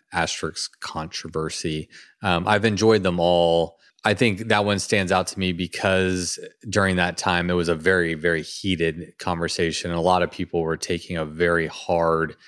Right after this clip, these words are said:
line. And it was like, it was like Team Taylor or Team whatever from whatever, I don't know, Twilight. <laughs> Remember Twilight when you had to pick a team? It was like, you're either on Team Taylor or what's the va-, the other vampire's name?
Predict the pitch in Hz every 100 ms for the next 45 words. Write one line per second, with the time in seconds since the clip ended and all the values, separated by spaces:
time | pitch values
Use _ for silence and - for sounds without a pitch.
0 | - - _ - 85 82 80 76 78 78
1 | _ - _ - 95 85 85 85 82 85
2 | 82 - - _ - _ - 90 85 98
3 | - - 104 101 - 107 110 123 131 98
4 | 87 - 110 104 98 98 90 87 80 -
5 | 87 82 87 - 82 _ _ 104 92 82
6 | 82 82 - 92 82 80 - 76 76 -
7 | - - 107 - - 104 92 78 85 -
8 | - _ - - - - - 123 139 -
9 | 117 110 123 117 113 117 117 127 - 139
10 | - 120 120 135 - 180 - 98 104 95
11 | 110 117 117 117 107 - 120 113 101 104
12 | 104 117 120 127 - - _ - 104 98
13 | 101 110 139 - 160 107 104 107 101 104
14 | 95 95 90 95 85 80 87 82 82 85